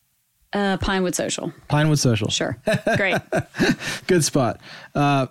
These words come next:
Speaker 2: first concert you ever went to?
Speaker 1: Kenny and Dolly.
Speaker 2: It's a good one. Book that you most commonly recommend or gift to people?
Speaker 1: Give and Take.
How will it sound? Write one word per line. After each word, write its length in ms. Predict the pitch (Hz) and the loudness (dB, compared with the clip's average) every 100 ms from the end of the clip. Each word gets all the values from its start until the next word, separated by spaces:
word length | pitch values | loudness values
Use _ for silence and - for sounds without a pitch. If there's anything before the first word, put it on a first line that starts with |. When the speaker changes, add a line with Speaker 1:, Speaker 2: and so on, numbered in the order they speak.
| - | -2
Speaker 2:
first 260 | - 170 | 0 2
concert 320 | - 160 165 117 | 2 0 2 0
you 60 | |
ever 140 | 107 101 | 0 -2
went 140 | - | -4
to? 120 | - - - _ _ _ _ _ - - | -6 -6 -10 _ _ _ _ _ -8 -6
Speaker 1:
Kenny 280 | - 208 196 | -4 0 2
and 100 | 190 | 2
Dolly. 360 | 165 - - 165 _ _ _ _ _ _ _ - - _ - _ | 0 -2 -6 -8 _ _ _ _ _ _ _ -20 -20 _ -20 _
Speaker 2:
It's 100 | - | -6
a 40 | |
good 140 | 113 117 | 0 0
one. 160 | 104 - _ _ - - - | 0 -4 _ _ -20 -10 -4
Book 420 | 110 160 - - 113 - | 2 2 2 -4 -4 0
that 200 | 139 139 | 2 4
you 420 | 131 135 135 127 | 4 6 6 2
most 280 | 135 131 123 | 2 2 2
commonly 380 | - 131 123 120 | 0 2 2 2
recommend 800 | 113 117 123 107 110 104 101 87 - | 2 2 0 0 2 0 -2 -4 -6
or 120 | 113 | -4
gift 380 | 101 104 98 - | 0 -2 -2 -10
to 100 | - | -8
people? 320 | - - 98 - _ _ _ _ _ _ 180 | -6 -6 -6 -10 _ _ _ _ _ _ -4
Speaker 1:
Give 160 | 190 | 0
and 120 | 170 | 0
Take. 320 | 330 - - | -2 -6 -10